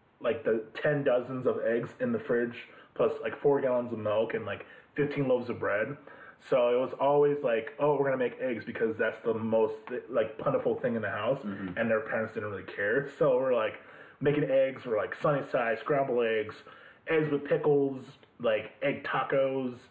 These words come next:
Speaker 1: So, like, you could just say that, like, a sulfur bomb died in that bedroom
Speaker 2: <laughs>
Speaker 1: in which we slept in, because it was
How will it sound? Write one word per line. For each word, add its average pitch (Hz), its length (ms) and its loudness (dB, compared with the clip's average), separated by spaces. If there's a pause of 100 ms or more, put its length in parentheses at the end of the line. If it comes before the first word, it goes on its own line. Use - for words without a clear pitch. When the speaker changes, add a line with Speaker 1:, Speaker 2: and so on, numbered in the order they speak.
(420)
Speaker 1:
So, 117 280 4
like, 104 340 0 (360)
you 156 120 2
could 156 140 4
just 165 180 0
say 156 160 4
that, 131 140 2
like, 107 260 0 (160)
a - 40 -8
sulfur 127 420 0
bomb 101 360 -2 (100)
died 98 360 0
in 98 140 -10
that 95 240 -8 (120)
bedroom 110 380 0
Speaker 2:
<laughs> 147 140 2 (100)
Speaker 1:
in 170 120 2
which - 180 0
we 143 140 2
slept 107 260 0
in, 98 100 -2
because 117 340 0 (320)
it 143 60 2
was 147 160 4